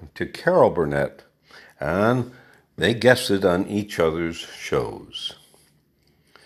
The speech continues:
A chapter in her life created major difficulties for Lucy.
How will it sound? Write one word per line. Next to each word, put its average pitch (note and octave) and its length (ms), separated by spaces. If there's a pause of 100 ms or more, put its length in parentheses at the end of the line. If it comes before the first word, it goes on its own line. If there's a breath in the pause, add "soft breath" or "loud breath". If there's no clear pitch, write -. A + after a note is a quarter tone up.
(440 soft breath)
A C#3 80
chapter G3 480
in B2+ 100
her A#2+ 240
life G#2 460
created G#2+ 720
major E2+ 580
difficulties D#2+ 840
for E2+ 180
Lucy. E2+ 520